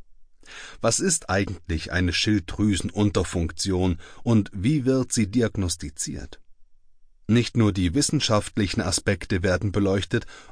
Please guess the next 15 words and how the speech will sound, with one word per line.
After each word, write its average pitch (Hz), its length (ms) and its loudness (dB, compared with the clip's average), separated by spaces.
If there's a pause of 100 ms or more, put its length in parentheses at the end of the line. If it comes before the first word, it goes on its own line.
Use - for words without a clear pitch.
sondern 113 500 2
auch 123 260 -2
die 135 200 0
verschiedenen 120 760 2
Diagnoseverfahren, 110 1400 0
die - 100 -6
Ärzte - 540 -2
anwenden, 101 720 0
um 113 220 -2
den 113 200 0
Zustand 110 600 -2
ihrer 110 220 -2
Schilddrüse 92 800 -2
zu 90 160 -4
beurteilen. - 720 -8